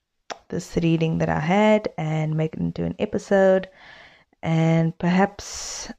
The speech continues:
it, it, uh, evokes something in you. Perhaps it inspires a change or inspires you to tap into something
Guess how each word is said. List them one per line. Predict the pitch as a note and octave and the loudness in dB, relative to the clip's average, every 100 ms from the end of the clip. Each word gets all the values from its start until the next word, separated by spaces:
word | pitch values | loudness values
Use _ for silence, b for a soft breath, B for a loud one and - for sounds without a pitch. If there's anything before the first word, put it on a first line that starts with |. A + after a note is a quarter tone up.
| _ _ | _ _
it, | F3+ F3+ F3+ - - - - B B - - - | 0 0 -2 -8 -6 -4 -6 B B -20 -20 -18
it, | F3+ - - _ | -16 -16 -18 _
uh, | F3 E3 E3 F3 | -2 0 0 0
evokes | F3 D#3+ E3 F3 | 0 4 4 4
something | - F3+ F3+ E3 | 0 0 2 0
in | D#3+ | 0
you. | D#3+ F#3+ G#3 G#3 G#3 G3+ B B B B B B - | 2 4 6 6 4 0 B B B B B B -2
Perhaps | E3 E3 - | 0 0 0
it | D#3+ | 0
inspires | D#3 D#3 - F#3 F3+ F3+ F3+ | 0 -2 0 4 6 4 2
a | |
change | F3 - F3 F3 F3 F3 E3 | 0 2 4 4 4 2 0
or | D#2+ | -4
inspires | - F3 - F3+ F3 E3+ E3+ | -4 -8 -4 0 2 2 2
you | E3 E3+ E3 | 2 2 0
to | - E3 D#3+ D#3 E3 F3+ - _ _ _ _ _ - - _ _ _ | -2 0 0 0 -2 -6 -12 _ _ _ _ _ -14 -14 _ _ _
tap | - F3+ | -2 0
into | F3+ D#3+ D#3+ | 0 0 -2
something | D#3+ E3 D#3+ - D#3+ D#3+ E3 | -2 0 0 0 0 0 -2